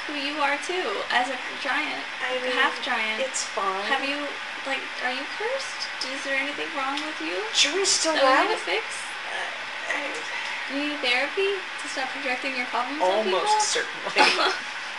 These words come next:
Speaker 2: But we don't have that, so I just have to kill people.
Speaker 1: Do you need health insurance?
Speaker 2: <laughs> De-, yeah, we,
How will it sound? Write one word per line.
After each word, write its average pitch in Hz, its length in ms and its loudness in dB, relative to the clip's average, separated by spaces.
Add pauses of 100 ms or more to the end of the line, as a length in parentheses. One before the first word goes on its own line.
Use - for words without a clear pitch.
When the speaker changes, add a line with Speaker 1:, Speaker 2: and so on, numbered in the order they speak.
(320)
Speaker 2:
But 247 100 6
we 294 80 10
don't 277 160 6
have 226 240 8
that, 165 160 8
so 196 160 4
I 196 80 4
just - 160 -4
have 214 80 -2
to - 80 -4
kill - 240 2
people. - 320 -4
Speaker 1:
Do 285 80 4
you 269 80 6 (240)
need 277 160 4
health 427 240 6
insurance? 392 720 0 (400)
Speaker 2:
<laughs> - 480 -4
De-, 226 160 8 (160)
yeah, 294 400 10
we, 302 160 6